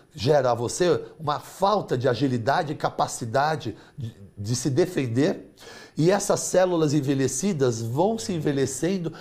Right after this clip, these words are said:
e pode, no futuro, se tornar uma doença crônico-degenerativa. Um erro de comportamento de mutação nessa célula, nessa proteína, pode gerar um câncer, uma doença crônico-degenerativa e tantas outras mais.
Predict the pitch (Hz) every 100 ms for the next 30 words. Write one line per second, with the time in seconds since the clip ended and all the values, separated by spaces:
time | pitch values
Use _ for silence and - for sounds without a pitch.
0 | - 175 175 175 160 127 135 165 156 139
1 | - 226 147 - - - 165 160 151 139
2 | 139 131 127 131 139 - 139 139 143 147
3 | 151 160 165 160 156 107 95 - - 147
4 | 151 165 202 170 139 131 143 147 139 139
5 | 131 135 151 156 151 - - 185 - -
6 | - 135 - 123 - 156 143 131 127 123
7 | 131 127 131 180 - - - - 147 123
8 | 139 120 117 165 151 151 143 - - -
9 | 135 131 131 131 123 131 - 135 127 123
10 | 117 117 120 113 110 - 165 151 147 -
11 | 165 160 226 196 175 185 170 139 92 -
12 | -